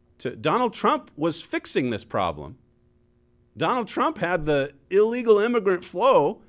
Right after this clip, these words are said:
Uh, basically, he was, of course, he wasn't quite finished with building the wall, but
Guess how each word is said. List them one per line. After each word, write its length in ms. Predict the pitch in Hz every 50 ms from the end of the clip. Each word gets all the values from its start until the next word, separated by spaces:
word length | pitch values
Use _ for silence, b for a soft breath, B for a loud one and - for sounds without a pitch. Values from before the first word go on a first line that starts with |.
| b b b b b b b _ -
Uh, 60 | 143
basically, 540 | 120 98 151 220 302 - 285 226 - 170 101
he 80 | 135 143
was, 140 | 156 107 -
of 80 | -
course, 240 | - 117 143 175 -
he 60 | 160
wasn't 300 | 120 127 156 185 175 120
quite 220 | - 175 175 165 -
finished 320 | - 156 190 214 175 -
with 180 | 143 127 120 110
building 340 | 135 165 196 196 180 160
the 60 | 143 131
wall, 320 | 127 143 208 277 - 262
but 320 | 151 135 123 123 - _